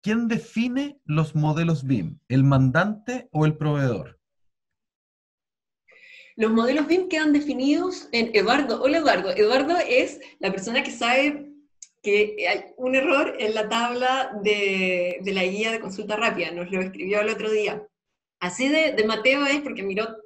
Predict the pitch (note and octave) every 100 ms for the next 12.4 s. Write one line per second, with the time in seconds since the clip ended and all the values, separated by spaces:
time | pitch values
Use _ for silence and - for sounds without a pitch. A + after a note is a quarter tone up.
0 | _ A#3 C4 C#4 C#4+ D4 C#4+ C4 D4 -
1 | - - - - _ - G3+ A3+ C4+ B3+
2 | A#3 G#3 G#3+ A#3+ A#3 A#3+ A#3 G#3 G3 F#3
3 | G#3 A3 A#3+ A#3 B3+ C4 D#4+ - C4 B3
4 | C4 B3+ B3 B3 B3 B3 B3 G#3+ G#3 G#3
5 | G#3 A#3 C#4 - _ - - - - F3
6 | - - G3 F#3+ A3 A3 G3+ G3 A#3 G#3
7 | G3+ F#3+ F#3 A#3 - _ - - - -
8 | G3+ G3 G3 G3 G3 F#3+ F#3 F#3 - _
9 | A3 A3+ A3+ A3+ A#3+ D4+ D4 C#4 C4 C#4+
10 | D4+ D4+ C#4 A3+ F#3+ F3+ D3+ - _ _
11 | _ _ _ _ _ _ _ - G#3+ G#3+
12 | A#3 A3+ C#3